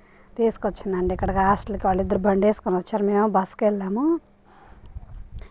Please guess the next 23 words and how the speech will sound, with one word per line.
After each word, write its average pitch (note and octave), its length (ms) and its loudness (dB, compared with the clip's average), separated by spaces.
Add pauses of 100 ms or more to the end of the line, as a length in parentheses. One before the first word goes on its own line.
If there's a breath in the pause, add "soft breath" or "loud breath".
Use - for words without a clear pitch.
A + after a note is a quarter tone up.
(140)
ఇంక A3 120 -4
సర్లే A3 400 4
కట్టడానికి G3+ 1040 6
నన్ను G3 220 2
రాఖీ G3 260 2
తీసుకురమ్మందండి. F#3+ 680 0
సర్లే G3+ 320 0
నేను G#3 180 2
రాఖీ G3 280 2
తీసుకెళ్ళాను. F#3+ 640 -4 (500 loud breath)
ఇంకా A3 180 2
అయితే G#3+ 220 4
అయిపోయింది. G#3 380 4
రాఖీ G#3 400 6 (200)
కట్టడం G3 360 2
అయిపోయినాక G3+ 520 2
వాళ్ళు G3+ 360 4
రాఖీలు G3 380 4
పట్టుకొని G3 400 -2
ఫోటోలు G#3 300 2
అయితే F#3+ 200 0
దిగుతున్నారు G3 640 -2
ఇప్పుడు. C4+ 280 -10